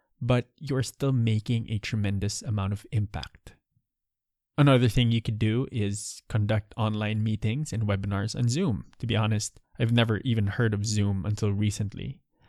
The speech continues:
And a lot of private institutions and J C I chapters have been hosting webinars, and I've attended a couple of them, and they're all doing an amazing job. You see, these are just some of the ways on how you can still be an effective leader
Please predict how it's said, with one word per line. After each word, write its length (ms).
And 300
a 60
lot 180
of 240
private 320
institutions 800
and 200
J 200
C 140
I 100
chapters 680
have 160
been 180
hosting 680
webinars, 800
and 340
I've 160
attended 420
a 40
couple 240
of 140
them, 280
and 360
they're 160
all 140
doing 340
an 80
amazing 360
job. 280
You 100
see, 320
these 260
are 80
just 320
some 220
of 60
the 80
ways 380
on 120
how 200
you 140
can 140
still 260
be 180
an 100
effective 440
leader 480